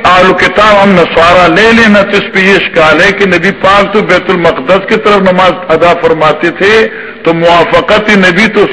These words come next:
صرف یہود کے ساتھ تھی، تو نصارہ کیوں خوش ہو گئے؟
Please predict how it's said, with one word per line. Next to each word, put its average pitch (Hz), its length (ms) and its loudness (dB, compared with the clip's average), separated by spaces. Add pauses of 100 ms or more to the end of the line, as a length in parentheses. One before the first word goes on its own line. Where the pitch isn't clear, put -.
صرف 214 160 2 (200)
یہود 170 480 2
کے 240 40 0 (800)
ساتھ 175 260 0
تھی، 127 160 -4 (300)
تو 190 80 0
نصارہ 214 480 2
کیوں 180 220 0
خوش - 300 -2
ہو 113 140 -4
گئے؟ - 180 -6